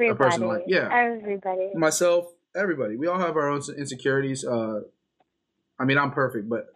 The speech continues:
Speaker 1: uh, no, not at all. I'm, I am far from, far
Speaker 2: Lies.
Speaker 1: <laughs> Yeah, I, I
Speaker 2: Lies.
Speaker 1: am. I, and people know I am far from perfect. Um,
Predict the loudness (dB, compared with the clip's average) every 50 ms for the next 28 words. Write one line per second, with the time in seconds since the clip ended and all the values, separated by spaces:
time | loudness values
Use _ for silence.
0 | _ _ _ -12 -10 -8 -6 -4 -2 -2 -2 -4 -4 -2 0 0 2 2 2 0
1 | 0 0 -2 -2 -2 -2 0 0 0 0 -2 -4 -6 -4 0 0 2 4 2 2
2 | 0 -2 0 2 2 2 2 2 -2 -2 2 4 6 6 8 8 8 6 6 6
3 | 6 6 6 6 6 6 6 6 4 2 0 0 0 0 -2 -4 -12 -12 -6 0
4 | 4 4 4 4 4 2 0 0 0 0 0 0 2 2 2 2 2 0 -2 -4
5 | -8 -12 -16 -16 -10 -4 -2 0 2 2 2 2 2 2 2 2 4 4 4 4
6 | 4 4 2 2 2 0 0 -2 -2 0 0 -2 -4 -4 -2 -2 -2 -2 -2 -8
7 | -14 _ -20 -20 -20 _ _ -2 0 2 2 2 0 -2 -6 -12